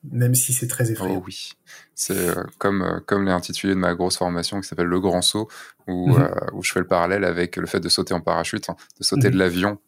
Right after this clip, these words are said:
Speaker 2: qui est extrêmement angoissant, que j'ai vécu, du coup, cet été, enfin, l'été dernier. Et, euh, et c'est totalement ça. C'est, je me lance, je déconnecte mon cerveau et je me lance et je fais, je, je prends ce pari de saut dans le vide. Et, euh, et comme tu le dis, pour moi, il y a, il y a pas d'âge.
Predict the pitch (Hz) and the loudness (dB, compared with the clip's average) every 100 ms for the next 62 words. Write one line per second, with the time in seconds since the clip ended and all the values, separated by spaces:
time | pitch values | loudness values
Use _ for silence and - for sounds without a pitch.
0 | - 87 85 - 90 - 92 90 87 87 | -12 -8 -6 -6 -6 -4 -2 0 0 0
1 | 110 101 85 82 85 - 95 85 - 98 | 0 -2 -2 -2 -2 0 -2 -2 -4 -2
2 | - 92 - 80 101 120 87 85 85 87 | -2 -4 -6 -4 -4 -4 -4 -4 -4 -2
3 | 85 92 - - - - 101 98 98 101 | -2 -2 -6 -14 -16 -2 2 4 6 4
4 | 85 82 82 85 - 82 - - - 92 | 4 2 0 -2 -6 -6 -10 -8 -2 -2
5 | 92 87 87 90 95 110 - 92 95 101 | -2 0 0 0 0 0 0 0 2 4
6 | 113 101 107 98 95 92 98 - 85 95 | 4 2 0 2 2 0 -2 0 0 2
7 | 110 - 92 98 104 - 85 90 120 113 | 0 0 0 2 2 2 0 0 2 2
8 | - 90 - 87 - 113 120 98 - 92 | 0 -4 -4 -6 0 2 2 0 0 0
9 | 104 110 90 - 92 90 87 120 107 90 | 0 -2 -2 0 0 0 0 0 -2 -4
10 | - - - _ 98 92 90 90 87 87 | -10 -14 -16 _ 4 4 4 2 0 -2
11 | 92 - - 113 98 92 104 95 101 101 | -6 -12 -10 -2 -2 0 -2 0 -2 2
12 | 123 123 95 104 87 - 98 90 95 92 | 2 2 0 2 2 2 -2 0 2 4
13 | 110 110 | 2 2